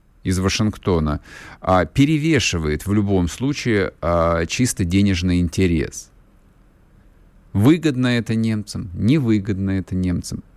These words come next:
никого не интересует. Сказано вам двигаться вот в общем фарватере этой самой, э, западной эскадры. Вот так вот немцы и двигаются. Но,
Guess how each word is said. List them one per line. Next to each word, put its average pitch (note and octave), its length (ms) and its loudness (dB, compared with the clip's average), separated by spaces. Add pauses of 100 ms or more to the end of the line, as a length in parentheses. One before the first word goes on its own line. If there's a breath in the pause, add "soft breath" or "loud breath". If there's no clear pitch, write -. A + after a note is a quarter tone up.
(280)
никого B2+ 500 0
не G2 180 4
интересует. E2+ 640 -4
Сказано C3 600 2
вам E2+ 420 2
двигаться F2+ 500 2
вот E2 220 -4
в F#2 100 2
общем F2 280 0
фарватере F2 680 -2 (380 loud breath)
этой F#2+ 280 0
самой, E2 580 0
э, F2 380 -4
западной E2 560 0
эскадры. E2 420 -2
Вот C3 160 -2
так G3+ 220 -4
вот - 120 -6
немцы C3 440 -2 (260 loud breath)
и C3+ 120 0
двигаются. G2+ 520 2
Но, C#3 240 4